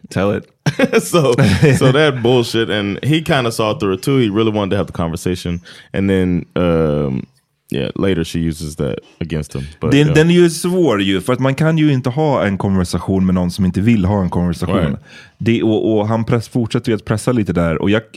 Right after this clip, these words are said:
Speaker 1: I get it, varför han gör det. Men, och det kanske är en del av hans sätt att vara lite mer aggressiv i att så här,
Speaker 2: Mm.
Speaker 1: det, han gjorde det redan
Speaker 2: She
Speaker 1: på
Speaker 2: fucked him
Speaker 1: festen.
Speaker 2: up, man.
Speaker 1: Redan på festen, det här med att han ville att han skulle, hon skulle ta hans jacka.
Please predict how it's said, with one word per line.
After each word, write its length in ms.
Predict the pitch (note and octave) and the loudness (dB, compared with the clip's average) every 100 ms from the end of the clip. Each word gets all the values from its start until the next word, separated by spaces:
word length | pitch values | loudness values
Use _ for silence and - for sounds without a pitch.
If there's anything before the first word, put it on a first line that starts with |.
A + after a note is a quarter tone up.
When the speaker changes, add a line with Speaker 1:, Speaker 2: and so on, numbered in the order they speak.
| - | -4
Speaker 1:
I 200 | B2+ A#2+ | 0 2
get 120 | A#2+ | 2
it, 200 | E2 - | 0 -2
varför 300 | G2+ G2+ F2 | 0 0 0
han 120 | F#2 | 0
gör 200 | G2 F#2+ | 2 2
det. 180 | E2 D#2+ - - _ _ | 0 -2 -8 -20 _ _
Men, 380 | G2 G2+ F#2+ F#2+ - _ _ _ _ - _ | -2 0 0 -2 -6 _ _ _ _ -20 _
och 80 | G#2+ | -2
det 80 | |
kanske 240 | A2 A#2 A#2 | 0 0 0
är 40 | |
en 100 | G#2 | 0
del 220 | G#2+ G#2+ | 2 2
av 60 | G2 | 2
hans 520 | F#2 F2 F2 - C2+ - | 0 -2 -4 -8 -8 -4
sätt 180 | F2+ | -4
att 100 | E2+ F2 | -4 -2
vara 380 | F2+ F2+ E2+ D#2+ _ _ _ F2 | 0 0 -2 -6 _ _ _ -2
lite 280 | F#2 F2+ | -2 0
mer 100 | F#2 E2+ | 0 0
aggressiv 560 | F2 G#2 G2+ - D#2+ | 0 0 0 -2 -2
i 100 | F2 | -2
att 100 | E2 | -4
så 100 | - | -4
här, 240 | D#2+ D2+ - _ _ _ _ - | -4 -4 -8 _ _ _ _ -10
Speaker 2:
Mm. 220 | G#2 F2+ D#2+ | -6 -6 -4
Speaker 1:
det, 160 | - | -2
han 140 | A2 A2 | 0 2
gjorde 160 | G#2 | 2
det 120 | G2+ | 2
redan 220 | F#2 F2+ F2 | 0 0 -2
Speaker 2:
She 100 | A#2 | 0
Speaker 1:
på 60 | |
Speaker 2:
fucked 260 | A2+ - A2 | 0 0 2
him 80 | A2+ | 2
Speaker 1:
festen. 0 | G2+ | 0
Speaker 2:
up, 40 | D#2 E2+ | -4 -6
man. 80 | D#2+ | -4
Speaker 1:
Redan 420 | F#2 G#2+ G2 G2 | 0 2 2 0
på 100 | - | -4
festen, 320 | F#2+ B2+ - G2 | -2 -2 0 0
det 80 | |
här 60 | F2 | 0
med 120 | F2+ | 0
att 100 | E2+ | -2
han 140 | F2 F2 | -2 0
ville 160 | F2+ | 0
att 60 | F2 | -2
han 120 | E2+ | -4
skulle, 280 | - E2+ E2+ | -4 -2 -2
hon 180 | F2+ F2 | -2 -2
skulle 160 | F2+ | -4
ta 120 | E2+ | -4
hans 200 | F2 E2+ | -2 0
jacka. 400 | F#2+ F2 - F#2 | -2 -4 -4 -6